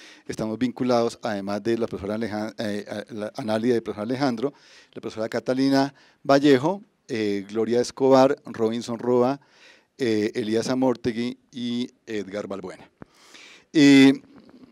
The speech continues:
¿qué, eh, ¿Con quién trabajamos? Pues fundamentalmente trabajamos con profesores, con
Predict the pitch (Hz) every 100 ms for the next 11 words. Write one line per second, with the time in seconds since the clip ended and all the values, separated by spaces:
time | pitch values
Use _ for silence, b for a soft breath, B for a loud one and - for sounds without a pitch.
0 | _ _ - - 165 156 170 180 - -
1 | 135 139 135 156 202 180 156 165 110 -
2 | 101 - - _ 117 107 104 113 107 131
3 | 113 110 120 - 143 175 - _ _ _
4 | _ 123 110 104 107 87 - - - _
5 | - 120